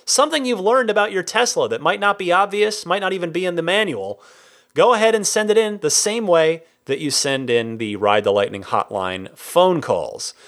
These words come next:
Uh, all right. That means it's time to wrap up. I want to start by mentioning abstract ocean dot com. If you've got Tesla accessory needs or desires or both, head on over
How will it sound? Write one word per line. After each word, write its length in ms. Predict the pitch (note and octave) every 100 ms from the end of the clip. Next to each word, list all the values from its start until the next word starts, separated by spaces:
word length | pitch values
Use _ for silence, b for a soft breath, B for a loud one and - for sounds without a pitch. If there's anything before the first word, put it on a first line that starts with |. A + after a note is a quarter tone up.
| B B B B
Uh, 320 | B G#2+ G#2+ -
all 100 | D#3
right. 240 | F#3+ F2+ - _ _ _ _
That 380 | A#2+ D3 E3+ D#3+
means 300 | D#3 D#3 C3
it's 160 | B2
time 300 | - E3 E3
to 60 | C#3
wrap 320 | C#3+ D3 -
up. 300 | F3+ B3 - b b b -
I 60 |
want 120 | A#2+
to 60 | B2+
start 320 | - D3 D3
by 140 | B2 B2
mentioning 640 | C3 C3+ C#3 B2 A2+ G#2 _ _ _
abstract 600 | F3 A#3+ G3+ A#3+ A#3 A3
ocean 400 | G#3+ A3+ - A3
dot 280 | G#3 G#3 G#3+
com. 400 | G3+ G#3+ G3+ D#3
If 200 | C3+ -
you've 260 | D#3 F3+ D3+
got 340 | F3 E3+ -
Tesla 460 | - G3 - G3 -
accessory 640 | - - G3 - F3+ E3+
needs 500 | D#3+ E3+ G3+ A3 F#3
or 280 | F3+ F3 F3
desires 680 | D3+ C#3 D#3+ F#3+ G3+ G3+ D#3+
or 220 | E3+ D#3
both, 600 | C#3 C#3+ A#3+ G#3 F#3 - _ b b b
head 220 | b G3 A#3
on 160 | A3
over 400 | A3 A3 C3 B2+